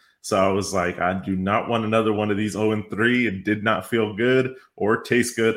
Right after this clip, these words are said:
at all. So we changed a little bit of stuff on defense, uh,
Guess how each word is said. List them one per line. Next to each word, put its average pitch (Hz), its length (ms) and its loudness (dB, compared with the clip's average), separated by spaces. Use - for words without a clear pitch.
at 98 220 2
all. 98 320 4
So 95 420 2
we 117 120 0
changed 135 340 2
a 143 40 6
little 127 200 2
bit 123 100 4
of 117 80 0
stuff 117 180 0
on 113 180 0
defense, 110 680 -2
uh, 95 440 4